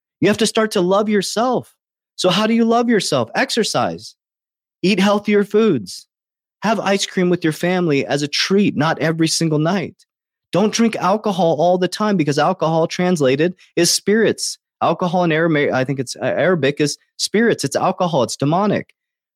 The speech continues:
But every once in a while, you can have some alcohol. But what do you, how do you act when you drink? I act like an idiot. I get crazy. I act like a fool.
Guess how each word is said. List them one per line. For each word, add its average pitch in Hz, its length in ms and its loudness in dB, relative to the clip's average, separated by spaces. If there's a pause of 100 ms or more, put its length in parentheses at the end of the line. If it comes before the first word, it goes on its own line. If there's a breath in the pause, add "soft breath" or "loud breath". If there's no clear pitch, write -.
(100)
But 175 80 2
every 220 180 2
once 240 260 0
in - 40 -2
a - 20 2
while, 180 140 2
you 175 80 -2
can 165 100 0
have 156 180 0
some 120 160 0
alcohol. 147 460 0
But 180 140 2
what 185 160 4
do 240 60 2
you, 208 100 0
how 208 160 0
do 247 40 2
you 233 140 2
act 185 240 0
when 156 100 0
you 151 120 2
drink? 135 340 -2
I 147 100 0
act 185 220 -2
like 170 140 -4
an 156 180 -4
idiot. 165 480 -2 (800)
I 147 100 0
get 165 180 0
crazy. 175 640 0 (100)
I 127 100 -2
act 151 160 -2
like 165 120 -4
a 175 40 -4
fool. 180 520 0